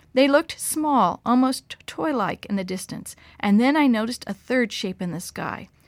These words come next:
a thing growing larger by the second. It's their plane, Mom said. They've bailed out. It's crashing. I looked at Dad, half expecting him to burst into laughter and tell her that they were skydivers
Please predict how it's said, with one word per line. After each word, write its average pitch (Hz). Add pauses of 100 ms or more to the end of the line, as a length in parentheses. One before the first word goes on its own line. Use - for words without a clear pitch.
(160)
a 202
thing 247
growing 196
larger 240
by 233
the 226
second. - (680)
It's 311
their 269
plane, 359
Mom 226
said. 202 (140)
They've 262
bailed 359
out. 415 (240)
It's 349
crashing. 320 (760)
I 202
looked 233
at 285
Dad, 190
half 254
expecting 240
him 226
to 202
burst 202
into 254
laughter 208
and 185
tell 220
her 208 (260)
that 190
they 208
were 180
skydivers 202